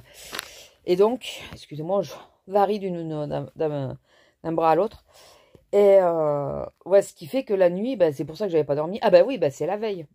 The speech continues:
La veille de quand je vous ai pris. Pardon, comme j'avais dormi dans l'après-midi, la nuit, pas moyen de m'endormir. Et ça me l'a refait. Ça me l'a refait vendredi.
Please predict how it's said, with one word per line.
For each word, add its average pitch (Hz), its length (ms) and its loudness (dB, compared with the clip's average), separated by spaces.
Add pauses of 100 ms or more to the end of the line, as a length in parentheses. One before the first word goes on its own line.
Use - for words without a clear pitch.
(200)
La 156 120 -8
veille 185 180 -6
de 160 100 -8
quand 165 160 -10
je 151 100 -16
vous 165 140 -12
ai 185 40 -8
pris. 160 200 -18 (1800)
Pardon, 170 340 -2 (140)
comme 170 280 -2
j'avais 165 320 2
dormi 196 600 0 (140)
dans 147 80 -8
l'après-midi, 156 640 -8
la 175 140 2
nuit, 180 220 -6
pas 208 140 -2
moyen 180 200 -4
de 165 60 -8
m'endormir. 165 400 -8 (440)
Et 147 80 -6
ça 180 200 6
me 180 140 0
l'a 180 140 2
refait. 208 520 -2 (4000)
Ça - 240 -8
me 147 140 -4
l'a 143 140 0
refait 196 800 -4
vendredi. 180 680 -8